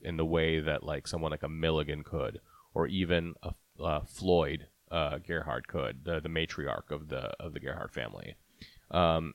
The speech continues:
and so I think that, like, there's some, there's an interesting comparison to be made there of, um, uh, you know, there's people who just come in and think they're entitled to something,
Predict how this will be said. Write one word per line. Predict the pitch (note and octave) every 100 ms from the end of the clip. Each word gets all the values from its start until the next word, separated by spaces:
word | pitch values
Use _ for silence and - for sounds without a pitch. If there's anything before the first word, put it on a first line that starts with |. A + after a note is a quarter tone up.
| -
and | F2 F2 E2+
so | G#2+ F#2+
I | -
think | G2 A#2+ B2+ -
that, | G2 G2+ - C#2 -
like, | F#2+
there's | F2+
some, | - C#3 B2
there's | G2+ G2 - -
an | A2
interesting | A2 B2+ A#2+ A2+ F#2+
comparison | F2 F2 - F#2+ F#2+ F2+
to | E2
be | D#2+ D#2+
made | D#2 D#2+ D#2
there | D2+ B1+ G#1 G1+ _ _ _ _ -
of, | E2 D#2 D#2 D2+ -
um, | E2 D#2 D2+ D2+ D2+ - _ _ _ _ _ _ -
uh, | E2+ D#2 - - - - _
you | G2
know, | E2
there's | D#2 D#2
people | - G#2 A2+
who | F2
just | F2 F2 -
come | - F#2+
in | F#2 F2 F2 - _ _
and | - E2+
think | F#2+ -
they're | F2
entitled | D#2+ - - G2 G2+ F#2+ - -
to | D#2+
something, | - D2+ - C2+ A1+